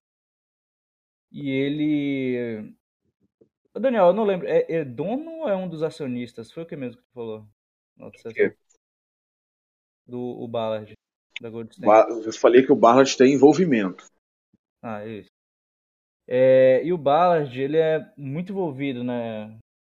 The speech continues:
Speaker 1: nas ações da, da Goldstein. Tal-, não sei se oficialmente ou não, mas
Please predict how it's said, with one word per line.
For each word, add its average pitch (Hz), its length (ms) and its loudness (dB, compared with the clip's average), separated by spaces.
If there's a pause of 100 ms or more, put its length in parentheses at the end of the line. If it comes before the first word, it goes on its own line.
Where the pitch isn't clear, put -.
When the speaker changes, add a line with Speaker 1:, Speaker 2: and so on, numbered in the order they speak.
Speaker 1:
nas 120 200 -14
ações 123 440 -10
da, 110 420 -8
da 120 100 -14
Goldstein. 117 640 -14 (1200)
Tal-, 113 140 -8
não 120 300 -14
sei 123 200 -10
se 120 360 -12
oficialmente 123 680 -8
ou 120 80 -8
não, 165 240 -4
mas 123 440 -8